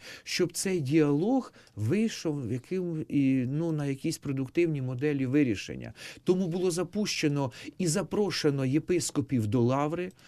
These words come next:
хоча всупереч попереднім домовленостям. І коли президент, який дотримався домовленостей, і прийшов, і запросив до Українського дому, тоді була вже підстава наполягати на абсолютно штучній умові,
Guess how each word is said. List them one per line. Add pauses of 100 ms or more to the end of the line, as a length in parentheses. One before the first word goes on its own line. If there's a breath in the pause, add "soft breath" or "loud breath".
(160 soft breath)
хоча
всупереч
попереднім
домовленостям.
І
коли
президент, (420 loud breath)
який
дотримався
домовленостей,
і
прийшов,
і
запросив
до
Українського
дому, (320 loud breath)
тоді
була
вже
підстава (360 loud breath)
наполягати
на
абсолютно
штучній
умові,